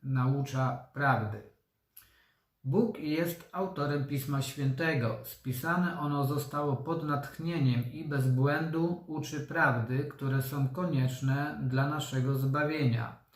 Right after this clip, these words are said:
Duch Święty natchnął ludzkich autorów, którzy spisali to, o czym pragną nas pouczyć.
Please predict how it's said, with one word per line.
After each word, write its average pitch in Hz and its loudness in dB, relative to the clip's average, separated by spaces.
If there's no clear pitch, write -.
Duch 165 0
Święty 127 0
natchnął 143 2
ludzkich 160 2
autorów, 147 0
którzy 131 0
spisali 131 0
to, 151 0
o 147 -4
czym 165 -4
pragną 147 2
nas 131 4
pouczyć. 175 0